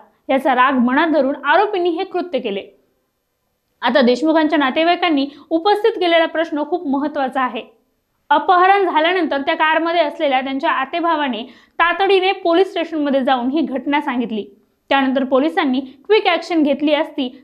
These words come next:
तर पुढचा अनर्थ टळला असता, पण तसे काही घडले नाही. पोलिसांनी दाखवलेल्या हलगर्जीपणामुळे एका तरुणाला आपला जीव गमवावा लागला, अशी गावकऱ्यांची भावना आहे. काल सायंकाळपासून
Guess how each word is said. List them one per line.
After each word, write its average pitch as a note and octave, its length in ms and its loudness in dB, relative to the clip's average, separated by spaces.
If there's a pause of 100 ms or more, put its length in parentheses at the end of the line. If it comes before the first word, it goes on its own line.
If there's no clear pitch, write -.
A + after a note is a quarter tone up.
तर E4 120 4
पुढचा D#4 380 0
अनर्थ D4 440 -2
टळला D#4+ 340 2
असता, B3 320 -6 (340)
पण C#4+ 180 0
तसे C4+ 200 -4
काही D#4 260 -2
घडले D#4 320 2
नाही. B3 240 -4 (440)
पोलिसांनी G4+ 480 4
दाखवलेल्या D#4+ 600 2
हलगर्जीपणामुळे D4+ 960 -2 (200)
एका C#4 200 0 (100)
तरुणाला D4 380 0
आपला C#4 300 -2
जीव D4+ 300 -2
गमवावा A#3 440 -4
लागला, G#3+ 320 -4 (1400)
अशी E4+ 220 2 (120)
गावकऱ्यांची D#4 640 2
भावना A3+ 300 -2
आहे. A3 180 -4 (560)
काल C#4 140 4
सायंकाळपासून D4+ 800 0